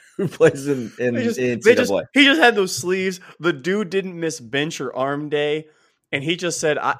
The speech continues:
Speaker 2: I've already mastered this punting thing. I'm just gonna work out all day long." Uh, da-, I'm,
Speaker 1: I'm
Speaker 2: I'm
Speaker 1: just gonna
Speaker 2: fine
Speaker 1: come
Speaker 2: with
Speaker 1: out here and try to get a targeting penalty. That's what I'm gonna do. I'm gonna punt the ball, and then I'm gonna lower the crown of the helmet, and I'm gonna be coming after you.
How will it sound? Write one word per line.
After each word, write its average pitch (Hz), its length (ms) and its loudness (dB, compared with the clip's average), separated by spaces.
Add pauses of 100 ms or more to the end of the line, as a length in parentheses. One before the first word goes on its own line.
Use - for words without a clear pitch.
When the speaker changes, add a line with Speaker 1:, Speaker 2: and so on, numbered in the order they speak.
Speaker 2:
I've 135 280 -2
already 165 240 0
mastered 127 420 -6
this 113 140 -8
punting 135 280 -4
thing. 104 140 -12
I'm 117 100 -10
just 135 120 -14
gonna 110 160 -8
work 110 200 -8
out 113 200 -6
all 98 120 -6
day 95 160 -8
long." 95 320 -12
Uh, 113 300 -6
da-, 147 160 -8
I'm, 170 140 -2 (100)
Speaker 1:
I'm 110 60 -2
Speaker 2:
I'm 139 100 2
Speaker 1:
just - 140 -4
gonna 254 140 2
Speaker 2:
fine 285 60 -4
Speaker 1:
come 143 140 4
Speaker 2:
with 131 80 6
Speaker 1:
out 123 100 4
here 123 220 4
and 104 220 -4 (200)
try 131 160 4
to 131 60 4
get 123 140 2
a 98 60 0
targeting 123 560 0
penalty. 90 540 -8
That's 113 140 -12
what 117 140 0
I'm 135 160 0
gonna 151 200 -2
do. 147 300 4
I'm 190 80 -2
gonna 170 140 6
punt 170 240 6
the 143 80 0
ball, 135 480 6 (380)
and 117 140 -4
then 143 380 6
I'm 131 160 2
gonna 127 140 2
lower 135 300 6
the 123 100 2
crown 135 360 4
of 117 60 2
the 113 100 2
helmet, 135 520 2
and 110 100 -4
I'm 120 140 0
gonna 120 120 0
be 117 120 0
coming 113 340 -2
after 110 300 -2
you. 113 320 -2